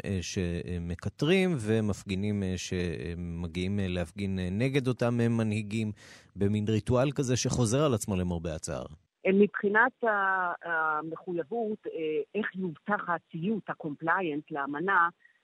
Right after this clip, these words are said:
Speaker 2: אה, לא הצליחו בהסכם פריז להגיע להסכמה, מאחר וההחלטות פה מתקבלות בקונצנזוס, לא הצליחו להגיע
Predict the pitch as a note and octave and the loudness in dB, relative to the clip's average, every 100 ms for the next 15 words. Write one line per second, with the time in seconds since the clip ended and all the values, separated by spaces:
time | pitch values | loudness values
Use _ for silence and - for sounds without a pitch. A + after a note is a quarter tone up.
0 | _ - F3 E3+ F3 - F#3+ A#3 B3 A#3+ | _ 0 2 4 0 -2 2 4 6 4
1 | A3+ - G3 G3 G3+ D#3+ D3+ D3+ D3+ D3+ | 2 0 -2 2 0 0 -2 0 2 2
2 | D3 - E3 - F3 E3 G3 F#3+ F3 D3+ | 0 -2 -6 -4 -2 2 2 2 -2 -2
3 | D3 C#3 G3 F3 D3 - F3+ E3 D3 D#3+ | -2 2 2 2 -2 -4 -2 0 0 -4
4 | D#3+ D3 C3+ - C3 F3 E3+ D3 C3+ C3 | 0 0 0 -4 -6 -6 -4 -4 -4 -4
5 | D#3+ E3+ F#3+ G#3+ A#3 C4+ G#3 G3 F#3+ _ | -2 -2 -2 -4 2 2 4 0 -2 _
6 | - - _ - G#3 C4 B3 A3 G3+ E3+ | -20 -20 _ 2 4 4 2 2 4 2
7 | D#3 G#3 | 2 2